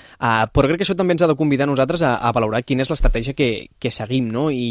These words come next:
jo crec que a poc a poc, am, els partits independentistes i, i la ciutadania de Catalunya en general, no?, s'hi troba més en, en aquella qüestió de «anem a fer fora a poc a poc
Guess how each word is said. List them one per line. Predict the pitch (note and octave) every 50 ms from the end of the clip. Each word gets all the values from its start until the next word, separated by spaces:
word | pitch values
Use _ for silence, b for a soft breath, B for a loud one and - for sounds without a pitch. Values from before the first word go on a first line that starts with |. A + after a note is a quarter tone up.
| A2
jo | A#2 A2+
crec | D3+ D3+ -
que | D#3 C3+
a | - -
poc | B2 - C3
a | -
poc, | C#3+ D3 - - B B B B B B - A#2
am, | A2 G2+ G2 G2 G2+ G2+ G2+ G2+ G#2 G#2 -
els | - G#2 G2+ - -
partits | G#2 - A2+ A#2
independentistes | B2+ B2+ C3 B2 C3 B2 A#2+ A#2 C#3+ C3+ - C#3+ C3+ D3 D#3+ -
i, | D3 A#2+ A2+ A2 -
i | - - B2+ C3 - -
la | - -
ciutadania | - - G#2+ G#2+ G#2+ A2+ A#2 A2+ A#2 A#2+ A#2 A#2 A#2
de | A2+ A2+ -
Catalunya | A#2 B2 B2 B2 B2 A#2+ A#2
en | A#2+
general, | C3 A#2+ A#2+ C3 C3 C#3+ C#3+ C3
no?, | C3+ D#3 B B B B B
s'hi | - - A#2+
troba | - A#2+ B2+ D3 C#3
més | C3 C3+ C#3+ C#3+
en, | E3+ D#3 C3+ B2 A#2
en | - B2 A#2 A2+ A2
aquella | A#2+ A#2 B2+ B2+
qüestió | C3 B2 - - C3 B2+ C3
de | C#3+
«anem | C#3+ B2+ A2 A2 A2+ B2 C3 C3 C3
a | C3 B2+ B2+
fer | - - - - B2+ B2
fora | - - - - C3+ C3+ C3 C3
a | C3 -
poc | B2 A#2 - B2+
a | A2
poc | - A#2+ C#3 -